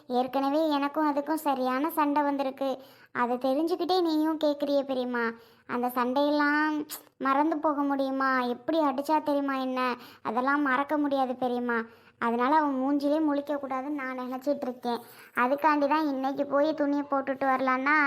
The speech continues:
அவ்வளோ கோவம், அவ்வளோ சண்டை என் கூட. அவ உன்னையே நாளைக்கு வர சொன்னா இன்னைக்கு போனா அப்புறம் கோவம் தான் படுவாங்க. நீ என்ன அவ வீட்டுக்கா போற? சொல்லு,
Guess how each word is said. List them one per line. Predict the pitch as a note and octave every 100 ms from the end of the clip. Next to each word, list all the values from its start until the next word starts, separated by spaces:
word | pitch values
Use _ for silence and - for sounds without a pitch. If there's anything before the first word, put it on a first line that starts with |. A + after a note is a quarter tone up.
| C4+ - - -
அவ்வளோ | A3+ A#3 C#4+ D4+ D4
கோவம், | C#4+ C#4+ E4 C#4
அவ்வளோ | B3+ C#4+
சண்டை | D4 C4 B3+ C#4 C#4+
என் | C4 C4
கூட. | B3+ C4 - - _ - - _ _ _ _ _ _
அவ | B3+ B3 D#4 F4
உன்னையே | E4 D4+ E4+ F4+ E4 D4+ D4 - -
நாளைக்கு | C#4 D#4 E4 F4+
வர | E4+
சொன்னா | F4 F4 F#4+
இன்னைக்கு | F4 E4+ D#4+
போனா | E4 F4
அப்புறம் | F4+ E4 D#4
கோவம் | D4+ D#4 E4+
தான் | E4
படுவாங்க. | C#4 C4 A#3+ C4 C#4 - - -
நீ | D#4+ F#4
என்ன | F4 D#4+ D4+
அவ | C#4 E4
வீட்டுக்கா | F4 E4 D#4 C#4
போற? | C4+ C#4+ F#4 D#4+
சொல்லு, | C#4+ D#4+ E4+